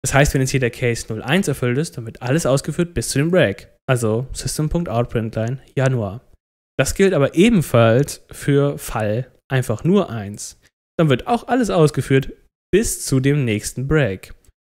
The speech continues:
Und wir sehen, zwischen Case eins und Case null eins ist kein weiteres Break aufgetaucht. Das heißt, wenn wir hier Case eins erfüllt haben, dann wird ebenfalls alles ausgeführt bis Break.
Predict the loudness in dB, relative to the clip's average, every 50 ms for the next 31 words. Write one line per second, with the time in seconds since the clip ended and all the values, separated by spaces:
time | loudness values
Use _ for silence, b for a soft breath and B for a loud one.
0 | _ _ _ _ 0 4 4 4 6 6 6 4 4 2 2 2 2 2 2 0
1 | 0 -2 -2 -4 -8 -10 -4 2 6 6 6 6 4 0 -4 -4 -4 -2 -2 -2
2 | -2 -4 -6 -8 -6 -4 -4 -4 -4 -4 0 0 0 0 2 2 2 4 4 2
3 | 2 0 0 -2 -2 -2 -2 -4 -6 -4 0 2 2 4 2 2 2 0 0 -2
4 | -2 -4 -6 -6 -6 -2 0 2 2 2 0 -2 0 2 2 2 2 -4 -8 -6
5 | -4 -2 0 0 0 -2 -4 -12 -14 -18 -20 -20 _ _ _ _ _ -6 -4 -4
6 | 0 2 4 4 6 4 2 0 -6 -6 0 2 2 2 2 2 2 2 2 2
7 | 2 2 2 2 2 2 0 -4 -6 0 2 4 4 4 2 -2 -2 0 2 2
8 | 2 2 0 -2 -2 0 0 0 0 0 0 0 0 0 0 0 -2 -4 -6 _
9 | _ 0 4 4 2 2 2 2 2 2 4 4 4 2 2 2 -2 -2 0 0
10 | 2 2 2 0 0 0 -2 -2 0 -2 0 0 -2 -2 0 2 2 4 4 2
11 | 0 -4 -14